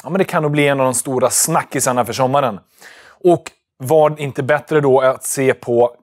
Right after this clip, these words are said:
kan man koppla fotboll och investeringar tillsammans? Jo, men det går ju faktiskt, och det är det vi ska ta och kika på i det här klippet. Om vi tar och hoppar in så går det faktiskt investera i fotbollslag.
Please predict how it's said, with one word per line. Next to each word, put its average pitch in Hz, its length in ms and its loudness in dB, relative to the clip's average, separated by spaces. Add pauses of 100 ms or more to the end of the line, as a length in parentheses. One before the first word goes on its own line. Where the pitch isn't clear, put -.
(120)
kan 170 200 -2
man 175 100 0
koppla 151 460 0
fotboll 156 560 0
och 143 280 -2
investeringar 165 1000 2 (260)
tillsammans? 147 1000 -2 (300)
Jo, 123 60 -10
men 143 80 -6
det 170 80 4
går 170 280 4
ju 165 60 2
faktiskt, 120 560 -4 (240)
och 113 60 -20
det 117 60 -10
är - 20 -8
det 123 100 0
vi 120 80 -2
ska 110 160 -8
ta 107 180 0
och 101 220 -8
kika 117 320 -4
på 101 220 -2 (220)
i 120 160 -6
det 107 100 -2
här 98 160 -4
klippet. 123 420 -8 (1200)
Om 202 100 4
vi 233 80 4
tar 247 180 4
och 214 60 4
hoppar 208 240 2
in 180 240 0
så 175 120 -2
går 208 200 6
det 240 80 0
faktiskt 165 380 -2 (120)
investera 196 760 2
i 160 360 -2
fotbollslag. 143 1200 2